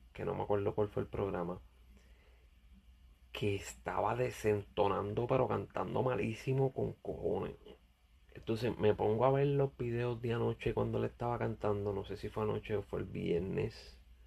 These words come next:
Eso fue si el sábado, fue viernes, no me acuerdo. Eh, y está igual,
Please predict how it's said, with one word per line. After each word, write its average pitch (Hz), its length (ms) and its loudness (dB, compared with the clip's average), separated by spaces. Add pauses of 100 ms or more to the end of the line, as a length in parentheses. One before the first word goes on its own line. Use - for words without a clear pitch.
(1200)
Eso 90 100 -8
fue 92 160 -6
si 104 140 -6
el 98 80 -6
sábado, 95 340 2
fue - 160 -4
viernes, 69 260 -4
no 69 120 -4
me 78 80 -4
acuerdo. 53 400 -6 (840)
Eh, 90 460 0 (1000)
y 104 60 -4
está 98 280 -4
igual, 123 420 2